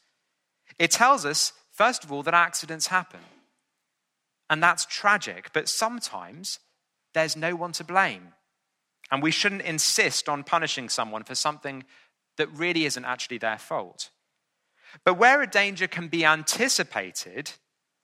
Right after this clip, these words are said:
I should take steps to avoid others from getting hurt. And I should be punished if someone else suffers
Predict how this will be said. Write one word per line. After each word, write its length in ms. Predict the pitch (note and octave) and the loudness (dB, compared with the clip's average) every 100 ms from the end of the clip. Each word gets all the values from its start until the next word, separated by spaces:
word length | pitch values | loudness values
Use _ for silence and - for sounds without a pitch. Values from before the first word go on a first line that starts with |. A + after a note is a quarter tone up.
| - | 2
I 160 | D#3 G#3 | 4 4
should 240 | B3 G3+ | 0 -4
take 280 | - F3 D#3 | -2 -2 -2
steps 540 | - - C#3 A#2+ - | -4 2 2 2 -6
to 140 | - C3+ | -4 -2
avoid 680 | B2+ B2+ F3+ A2 G2 A#2 - _ _ | -2 -4 -4 -4 -4 -8 -12 _ _
others 460 | C3 B2 B2 A#2 - _ _ _ _ _ _ | 4 4 -2 -6 -8 _ _ _ _ _ _
from 240 | B2 A#2 | -10 0
getting 300 | A#2 A2+ G#2+ | 4 4 0
hurt. 600 | - A#2 G2+ E2+ - - _ _ _ _ _ _ _ _ _ _ _ - | -4 -2 -2 -4 -8 -8 _ _ _ _ _ _ _ _ _ _ _ 0
And 100 | C3+ | 4
I 160 | D3 | 4
should 220 | D#3 D3 - | 4 0 -2
be 100 | - | -4
punished 760 | - A3+ F#3+ G2+ G#2+ - - _ _ _ _ | 0 2 2 0 -6 -8 -10 _ _ _ _
if 120 | C3+ C3 | -2 0
someone 400 | - D3+ C#3 C#3 | 0 0 0 2
else 440 | C3+ C3 - - | 2 2 -2 -4
suffers 760 | - - F3+ - F#2 G2+ A#2+ | -2 0 0 -4 -14 -8 -6